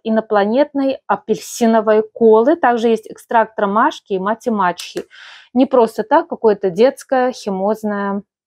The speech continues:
средство. Хорошее, аллергии не вызывают. И также купила вот такую вот нить китайскую в подружке. Какая-то она была не бюджетная, но я уже купила. Думаю, ладно, наверное, пятьдесят метров — это много.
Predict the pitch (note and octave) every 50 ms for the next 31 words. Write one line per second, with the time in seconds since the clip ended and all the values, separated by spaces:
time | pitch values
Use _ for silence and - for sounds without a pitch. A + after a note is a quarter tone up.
0 | _ _ _ _ _ _ _ _ _ _ _ - - - G#3 G#3 G#3 G#3 - -
1 | - D4+ D4 - - B3+ A#3 A3 G3+ F#3 F#3 - - B3+ B3+ C4 B3 A3+ G3+ F#3+
2 | G#3+ A3+ G#3+ G#3 G3 F#3+ F#3+ F#3+ E3+ - G3 F3 A3 A#3+ C#4+ D#4+ E4 E4 E4 -
3 | _ _ _ _ _ _ _ _ _ - - _ _ - D4+ E4+ G4+ G4+ G4+ C#4+
4 | D#4 F4 E4 E4 E4 - - B3 - _ - C#4+ D4 D#4+ D#4 D#4+ D4+ D4 C#4 A3
5 | A3 B3 C#4 - - - A#3 - - B3 B3+ B3+ B3 G#3+ G#3 G#3+ G#3 _ - A#3
6 | A#3+ B3+ C4+ D4+ F4 G4+ G#4+ G#4+ G#4+ - - - - E4 D#4 - E4 D#4 D4+ D4+
7 | D4 C#4+ C#4+ - - - B3+ B3 - - - B3+ A#3+ G#3+ B3+ B3 B3+ A#3+ - -
8 | - A3 - - D4+ D#4+ D#4+ D#4+ C4+ B3 A3+ G3 A#3 A#3+ A3+ G#3+ G#3 G#3 F#3+ G#3+
9 | A#3 G3+ G#3 B3+ D#4 F4 G4 F#4+ G4 D4+ D4 C#4 B3+ B3+ B3+ C#4 D4+ D#4 C#4+ A#3
10 | A#3 A3 - - G#3+ _ - C#4+ E4+ E4 C#4+ A#3+ F#3+ A3+ A3 A3 G#3+ G#3 G3+ G3
11 | G3+ G3 F#3 F3 E3 E3+ E3+ E3 E3 F#3+ F#3 A#3 B3 A#3+ B3 - - G#3+ - -
12 | G#3 - - A3+ A#3 A3+ - G#3 - - - G3 G3 G3+ A3 C4 D#4+ D#4 B3 C4
13 | A#3+ A#3+